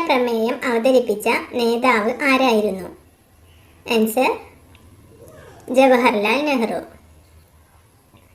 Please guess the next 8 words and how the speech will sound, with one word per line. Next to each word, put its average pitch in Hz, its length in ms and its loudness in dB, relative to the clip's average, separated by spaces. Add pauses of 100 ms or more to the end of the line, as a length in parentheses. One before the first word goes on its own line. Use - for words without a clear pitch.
(1500)
നെഹ്റു 302 420 4 (220)
ഗാന്ധിജിയെ 269 580 2 (180)
ആദ്യമായി 277 460 0
കണ്ടുമുട്ടിയത് 226 760 0 (220)
എപ്പോൾ, 214 320 -2 (380)
എവിടെ 247 360 4
വെച്ച്? 202 340 -2 (1000)
ആൻസർ, 226 520 0